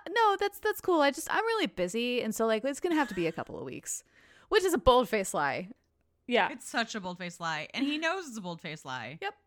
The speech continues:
Speaker 3: Like, "Sir, I manage your schedule."
Speaker 1: Yep.
Speaker 2: Yep. <laughs>
Speaker 1: Shortly after this discussion, Tadek comes back, and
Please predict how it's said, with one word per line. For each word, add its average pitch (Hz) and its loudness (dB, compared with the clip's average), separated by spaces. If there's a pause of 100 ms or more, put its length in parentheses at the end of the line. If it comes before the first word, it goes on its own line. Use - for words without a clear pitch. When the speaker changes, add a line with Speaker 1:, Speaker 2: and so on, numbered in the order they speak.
(140)
Speaker 3:
Like, 233 -2
"Sir, 285 2
I 294 0
manage 269 -2
your 220 -2
schedule." 180 -4 (120)
Speaker 1:
Yep. 294 -4 (520)
Speaker 2:
Yep. 226 -4
<laughs> - -6 (2000)
Speaker 1:
Shortly 339 4
after 294 2
this 254 4
discussion, 202 0
Tadek 226 4
comes 220 0
back, 170 0
and 208 -2